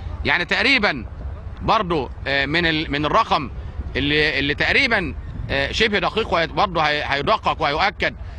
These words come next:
آه، في نهاية الأعمال تقريبًا بنسبة تسعتاشر وستة من عشرة في المية من إجمالي كمية أعمال ال-، التكريك. آه، بالنسبة للمرافق يا فندم، انتوا عارفين ان احنا امنا جميع المرافق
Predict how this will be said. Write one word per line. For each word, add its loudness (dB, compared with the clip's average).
آه، 2
في -4
نهاية 2
الأعمال 0
تقريبًا 2
بنسبة 0
تسعتاشر 2
وستة -2
من 0
عشرة 0
في -4
المية 2
من -2
إجمالي 0
كمية -2
أعمال 0
ال-، 0
التكريك. 0
آه، 2
بالنسبة 0
للمرافق 0
يا 0
فندم، 0
انتوا -2
عارفين 0
ان 2
احنا -2
امنا 2
جميع 2
المرافق 0